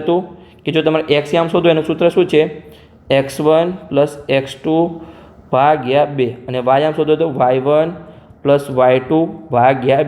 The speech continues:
બે. કેમ અહીંયા આપણે પહેલા સૂત્રનો ઉપયોગ ના કર્યો? પેલું આપણે સૂત્ર શું હતું? ધારો કે આપણે એક્સ યામ શોધો, આપણે કયા સૂત્રનો ઉપયોગ કરતા હતા?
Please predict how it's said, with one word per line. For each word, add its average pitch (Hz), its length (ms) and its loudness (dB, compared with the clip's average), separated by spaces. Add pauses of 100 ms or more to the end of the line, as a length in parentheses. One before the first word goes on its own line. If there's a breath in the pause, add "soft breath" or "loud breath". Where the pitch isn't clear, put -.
બે. 123 80 2 (600 loud breath)
કેમ 170 200 2
અહીંયા 165 200 2
આપણે 165 200 2
પહેલા 151 200 0
સૂત્રનો 160 280 -4
ઉપયોગ 156 240 -4
ના 151 120 -2
કર્યો? 147 220 0
પેલું 156 160 2
આપણે 156 180 0
સૂત્ર 165 200 -4
શું 190 120 0
હતું? 160 140 -2
ધારો 139 140 4
કે 147 80 2
આપણે 151 140 0 (100)
એક્સ 147 140 -2
યામ 160 140 0
શોધો, 165 160 2
આપણે 147 200 2
કયા 175 160 4
સૂત્રનો 156 200 -2
ઉપયોગ 151 200 -2
કરતા 139 280 2
હતા? 151 200 2